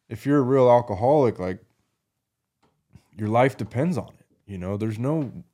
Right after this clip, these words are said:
escaping. Like, you have to be willing to do whatever it takes. And whatever it takes means having an open mind and giving God a chance, or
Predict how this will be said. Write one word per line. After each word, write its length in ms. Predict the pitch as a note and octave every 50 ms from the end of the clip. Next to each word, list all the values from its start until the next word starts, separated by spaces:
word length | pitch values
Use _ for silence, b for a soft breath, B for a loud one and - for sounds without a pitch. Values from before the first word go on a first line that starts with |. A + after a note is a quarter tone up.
| _ -
escaping. 840 | - F#2+ - - - - - G#2 B2 C3 A2+ - F#2 D#2 A#1 - - _ _ _ _ _ _ _ _ _ _ _ _ _ _ G2
Like, 140 | F#2+ G2
you 140 | G#2 G#2+ G#2+
have 320 | G2 G#2+ B2 B2 B2+ B2 -
to 100 | C#3 A#2
be 140 | A2 A#2
willing 320 | G#2+ G2 G#2 A2 A#2 A2 G#2
to 80 | G2+
do 180 | G2 G2 G#2+ G2+
whatever 340 | G2+ G2+ G2+ G2 F#2 F#2 F2
it 120 | E2 -
takes. 500 | - - G#2+ G2 F#2 D#2 - - - - b b b b b b b b b b
And 240 | F#2+ G2 F#2+ F#2+ G2
whatever 420 | G#2+ A#2 B2+ D3 D3+ C#3 C3 A#2
it 120 | G#2+ G2
takes 760 | - - - C3 C3+ C3+ A#2+ F#2 - - - - - - _ _ _ _ _ -
means 500 | A2 G#2+ A2 A#2 A#2+ A#2+ A2+ A2 G#2 -
having 360 | A#2 G#2 G2+ G#2 G#2 G2+ G2+
an 80 | G2
open 260 | G2 G2 F#2+ - G2+ F#2+
mind 580 | F#2+ F#2+ F#2+ F#2+ F#2 F#2 F2+ F2+ F2+ F2+ F2+ _ _ _ _ _ _ _ _ _ _ _ _ _ _ _ _ _ -
and 440 | - F#2 F2+ F#2 F2+ F2 F2+ - - - _ _ _ _ _ _ _ _ _ _ -
giving 500 | - B2+ A#2+ A2+ G#2 G#2+ G#2 G2 F#2+ F2+
God 300 | F2+ G2 F2+ F2+ F2+ F2+
a 40 | F2
chance, 440 | E2+ - - G2+ F#2+ F#2 F2+ - _ - _ _ -
or 260 | F#2+ G2 F#2 F2+ F2+